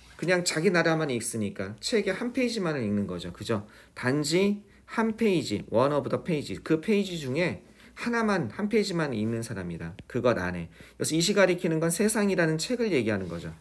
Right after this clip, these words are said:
요거는요. 그죠? 세상이라는 책 속에, 요거죠.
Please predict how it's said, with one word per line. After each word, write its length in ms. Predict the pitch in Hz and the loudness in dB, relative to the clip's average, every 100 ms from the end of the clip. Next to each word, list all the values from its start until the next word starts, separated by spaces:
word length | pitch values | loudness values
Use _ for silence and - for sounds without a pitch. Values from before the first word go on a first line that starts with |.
| 92 | -10
요거는요. 580 | 92 87 82 92 180 202 - - - - - | -8 -8 -6 -4 -4 -6 -16 -18 -14 -14 -12
그죠? 260 | 101 95 87 - - - _ _ - _ _ _ - _ _ - | -10 -10 -12 -20 -20 -20 _ _ -20 _ _ _ -20 _ _ -8
세상이라는 720 | - 190 202 190 175 151 151 | 0 2 2 2 2 2 0
책 200 | - 202 | -2 -2
속에, 460 | - 117 107 95 87 | 0 0 0 -2 -2
요거죠. 540 | 104 110 101 98 160 | -2 0 0 -2 -4